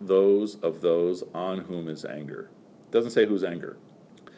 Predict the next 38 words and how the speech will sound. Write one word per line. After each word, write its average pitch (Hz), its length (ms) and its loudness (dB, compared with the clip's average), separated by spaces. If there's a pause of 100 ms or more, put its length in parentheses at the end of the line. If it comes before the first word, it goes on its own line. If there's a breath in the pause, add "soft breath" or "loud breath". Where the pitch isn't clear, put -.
(240 loud breath)
You'd 117 220 2
understand 143 440 2
from 120 80 -4
the 107 80 0
context 117 360 -2
of 107 60 -10
the 101 80 0
surah 127 280 4
that 107 120 2
the 101 100 -4
anger 101 220 -2
would 92 80 -2
be 87 80 -2
referring 85 280 -4
to 82 100 -2
Allah, 78 300 -2 (540 loud breath)
but 95 220 0
it 95 80 2
is 92 160 0
not 101 380 -2 (260)
s-, - 380 -14
limited 98 560 2
to 104 120 -8
the 92 200 -8
anger 82 260 -2
of 71 100 -2
Allah. 65 340 -6 (460 loud breath)
So - 160 2
to - 120 0
put 185 240 0
this - 180 0
in 151 120 0
perspective, 123 800 0 (160)
anger 123 720 2 (1040 loud breath)
is 101 460 2
one 95 160 -4
of 95 80 -2
the 95 160 -4